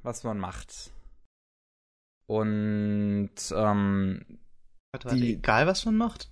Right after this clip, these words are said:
Speaker 1: Ja, ja, also sie können jeden Sch-, Schaden, jeden Schmerz einstecken und sind quasi auf der Stelle reanimiert.
Speaker 2: Aber w-
Speaker 1: Und dann
Speaker 2: Ah, ja.
Speaker 1: haben, haben einige von ihnen noch so schwarze Schattenbegleiter. Ähm,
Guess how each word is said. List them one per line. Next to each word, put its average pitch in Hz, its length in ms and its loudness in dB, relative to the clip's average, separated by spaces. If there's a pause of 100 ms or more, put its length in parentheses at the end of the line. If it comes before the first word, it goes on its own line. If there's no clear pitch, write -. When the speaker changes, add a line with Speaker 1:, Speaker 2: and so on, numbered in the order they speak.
Speaker 1:
Ja, 143 140 4
ja, 143 180 8
also 123 180 2
sie 135 140 -4
können 175 280 0
jeden 175 440 -6
Sch-, - 340 -10
Schaden, 139 560 2
jeden 156 260 -4
Schmerz 151 520 -2
einstecken 165 720 -4
und 139 220 -4
sind 151 160 0
quasi 135 500 2
auf 139 160 -2
der 135 120 0
Stelle 127 340 4
reanimiert. 107 800 0 (920)
Speaker 2:
Aber 131 300 6
w- 139 40 2
Speaker 1:
Und 139 480 -2
dann 151 200 6
Speaker 2:
Ah, - 20 10
ja. 120 140 4
Speaker 1:
haben, - 260 -6 (220)
haben 165 200 4
einige 165 380 2
von 160 220 -2
ihnen 160 260 -2
noch 147 160 0
so 135 680 0 (120)
schwarze 139 720 2
Schattenbegleiter. 110 1400 2 (680)
Ähm, 113 840 0